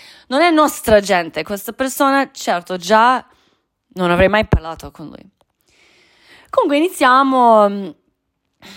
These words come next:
iniziamo a parlare. Lui ovviamente, no, la gente non chieda mai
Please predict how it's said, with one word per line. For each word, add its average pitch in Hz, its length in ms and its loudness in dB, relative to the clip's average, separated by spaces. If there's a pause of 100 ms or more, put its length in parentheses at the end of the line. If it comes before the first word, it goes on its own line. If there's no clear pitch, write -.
(160)
iniziamo 214 520 -2
a 269 40 -2
parlare. 214 480 2
Lui 240 280 2
ovviamente, 202 520 0
no, 208 180 -4 (640)
la 226 120 4
gente 208 480 -2
non 214 300 -4
chieda 226 340 -2
mai 208 720 -4